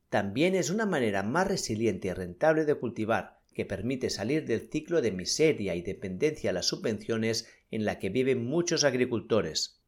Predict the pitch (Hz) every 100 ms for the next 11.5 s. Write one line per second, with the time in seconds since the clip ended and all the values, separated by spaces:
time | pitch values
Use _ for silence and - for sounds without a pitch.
0 | _ _ _ 214 254 240 143 110 101 131
1 | 143 147 170 202 190 127 - 110 98 -
2 | 160 110 - 117 110 107 117 110 107 107
3 | 117 110 - 110 - 143 143 82 - -
4 | _ _ - 104 - - 120 127 117 120
5 | 113 120 110 101 107 90 - 87 78 _
6 | _ _ _ - 110 107 160 185 - 107
7 | 87 113 104 139 175 117 117 175 143 110
8 | 95 - 123 127 - 117 117 127 143 127
9 | 101 104 92 90 85 - - _ _ -
10 | 143 180 190 160 135 123 175 196 190 190
11 | 147 90 78 71